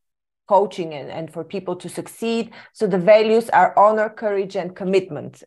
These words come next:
And you state that these are the same values that you've gained during your service in the United States, States Marines.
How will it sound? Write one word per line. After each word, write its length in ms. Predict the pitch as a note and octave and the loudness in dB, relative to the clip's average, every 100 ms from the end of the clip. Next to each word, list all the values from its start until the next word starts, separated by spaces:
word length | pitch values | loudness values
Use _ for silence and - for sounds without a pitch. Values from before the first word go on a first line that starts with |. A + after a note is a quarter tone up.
| D#3 | -8
And 360 | E3 E3 E3+ - | -6 -6 -10 -12
you 200 | F#3 G3 | -6 -6
state 360 | F#3+ F#3 F#3+ G3 | -2 0 0 -4
that 180 | F#3+ D3 | -6 -6
these 320 | G3 G3+ F#3+ | -8 -6 0
are 440 | F3+ F#3 F3+ F#3 _ _ _ _ _ _ _ _ - | 2 2 0 -4 _ _ _ _ _ _ _ _ -12
the 200 | F#3+ F#3 | -6 -4
same 380 | F#3+ A3 A#3 | 0 0 0
values 800 | E3+ G#3 A3 A3+ F#3 F#3+ A3+ - C#3 E3+ | 0 2 2 0 -4 -6 -8 -12 -14 -4
that 240 | G3+ F#3+ | -4 -4
you've 180 | G3+ E3 | -6 -6
gained 540 | G3 G3+ G3 G#3 F#3+ E3+ | -2 -2 -2 -6 -10 -6
during 280 | G3+ G3 | -2 -2
your 140 | G3 F#3 | -2 -6
service 480 | F#3 G3 F3+ G3 G3+ | -6 -6 -4 -6 -8
in 120 | G3 | -8
the 80 | F#3 | -4
United 460 | F#3+ F3+ F3+ F#3 | -2 0 0 -2
States, 540 | - F#3+ F3+ F3+ - - - | -4 -4 -4 -6 -20 -20 -16
States 380 | E3+ G3 F3+ F3+ | -6 -2 -2 -2
Marines. 720 | F3 E3 E3+ D#3 D3 - - | -4 -2 -4 -6 -8 -12 -18